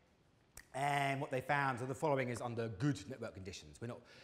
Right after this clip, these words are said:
here everybody's behaving nicely, right? Uh, our network connection is, is, is always good and so on, running as fast as possible. Okay, so for hot stuff, you get fifty thousand transactions a second for twenty parties,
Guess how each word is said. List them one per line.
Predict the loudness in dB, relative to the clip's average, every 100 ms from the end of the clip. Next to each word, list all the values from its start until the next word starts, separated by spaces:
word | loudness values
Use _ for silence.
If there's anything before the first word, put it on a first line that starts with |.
| -20 -2
here | 2
everybody's | 6 6 4 2
behaving | 0 0 0 0
nicely, | 0 0 -4 -6 -6 -8 -14 -20 -20 _
right? | -8 -6 -4 -4
Uh, | -4 -4 -4 -6
our | -6
network | -6 -8 -10
connection | -10 -12 -12 -10
is, | -10 -10
is, | -12 -10 -10 -10
is | -10
always | -10 -10
good | -10 -10
and | -10
so | -10
on, | -10
running | -8 -8
as | -8
fast | -10 -10
as | -10
possible. | -12 -12 -14 -16 -20 _ _ _ _ _ _ _ _ _ _ -20 -20 -20 -20 -20 -14 0
Okay, | 2 4
so | 2
for | 2
hot | 2 2 0
stuff, | -2 0 0 -4
you | -6
get | -6
fifty | -6 -8 -6
thousand | -4 -4 -4
transactions | -4 -4 -6 -8 -10
a |
second | -8 -10
for | -10
twenty | -8 -8
parties, | -6 -8 -8 -10 -10 -12